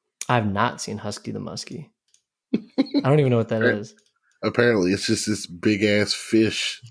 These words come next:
Speaker 2: that, uh, looks like a, uh, it's a tourist attraction. It's like a big fish, uh, statue or something.
Speaker 1: Oh, oh, oh, oh. Yeah, I know what you're talking about. It's not that
Speaker 2: It's in
Speaker 1: big.
Speaker 2: Kenora.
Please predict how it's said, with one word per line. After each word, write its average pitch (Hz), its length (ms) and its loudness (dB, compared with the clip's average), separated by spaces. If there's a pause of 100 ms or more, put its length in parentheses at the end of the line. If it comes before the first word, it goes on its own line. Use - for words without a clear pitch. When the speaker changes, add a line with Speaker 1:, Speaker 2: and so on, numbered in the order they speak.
(120)
Speaker 2:
that, 104 240 0
uh, 101 400 0 (720)
looks 113 180 -4
like 110 160 0
a, 95 220 2
uh, 80 340 -6 (520)
it's 110 180 -4
a 98 60 -4
tourist 131 400 2
attraction. 98 480 0
It's - 80 -10
like 101 140 0
a 98 40 -2
big 107 320 2 (260)
fish, 110 460 0
uh, 95 220 2
statue 104 680 -2
or - 60 -10
something. 113 280 0
Speaker 1:
Oh, 190 540 4
oh, 147 400 4
oh, 120 320 0
oh. 113 580 -2 (100)
Yeah, 156 540 2
I 160 140 2
know 139 80 0
what 107 80 -2
you're 107 100 -6
talking 101 280 -10
about. 78 340 -16 (580)
It's 131 160 -4
not 107 200 -6
that - 120 -14
Speaker 2:
It's - 20 -4
in 98 80 -4
Speaker 1:
big. - 80 -12
Speaker 2:
Kenora. 85 420 -14